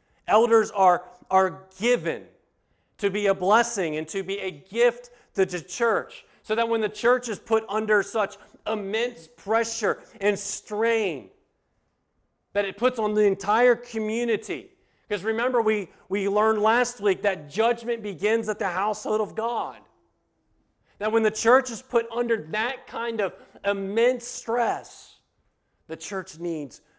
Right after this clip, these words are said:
good, strong, godly leaders.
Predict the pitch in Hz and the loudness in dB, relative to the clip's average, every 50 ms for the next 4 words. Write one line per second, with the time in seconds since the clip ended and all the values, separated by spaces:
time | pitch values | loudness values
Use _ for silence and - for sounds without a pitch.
0 | _ _ 131 156 165 160 160 156 160 - - _ _ - - - - 156 160 151 | _ _ -10 -6 -4 -4 -4 -6 -8 -14 -20 _ _ -20 -20 -18 -12 -10 -8 -8
1 | 143 143 143 139 135 - _ _ _ _ _ - 135 131 131 123 123 123 123 120 | -8 -8 -10 -12 -14 -20 _ _ _ _ _ -14 -14 -12 -12 -12 -12 -12 -12 -12
2 | 117 117 _ _ _ _ _ _ - 143 147 143 110 101 95 90 _ _ - - | -14 -18 _ _ _ _ _ _ -20 -16 -16 -16 -16 -18 -20 _ _ _ -20 -20
3 | _ _ | _ _